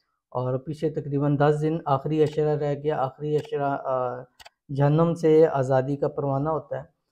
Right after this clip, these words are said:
और आखिरी अशरे के अंदर अल्लाह ताला की रहमत ज़्यादा होती है। और हदीस शरीफ में आता है कि आप अलैहिस्सलातु वस्सलाम, अ, ज़्यादा मशक्क़त करते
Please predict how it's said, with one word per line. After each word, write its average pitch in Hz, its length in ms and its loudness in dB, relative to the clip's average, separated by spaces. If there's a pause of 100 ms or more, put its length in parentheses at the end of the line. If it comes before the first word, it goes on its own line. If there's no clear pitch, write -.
(180)
और 160 120 0
आखिरी 165 460 6
अशरे 180 260 4
के 175 140 0
अंदर 151 300 4
अल्लाह 147 200 2
ताला 151 260 -2
की 147 180 -4
रहमत 143 320 -2
ज़्यादा 143 260 -2
होती 151 300 -4
है। 156 80 2
और 147 140 0
हदीस 147 300 -10
शरीफ 151 180 -10
में 147 80 -2
आता 143 180 -6
है 147 40 -8
कि 147 100 -12
आप 147 200 -4
अलैहिस्सलातु 143 460 -8
वस्सलाम, 147 420 -10 (480)
अ, 143 180 4
ज़्यादा 156 340 6
मशक्क़त 156 580 0
करते 147 320 0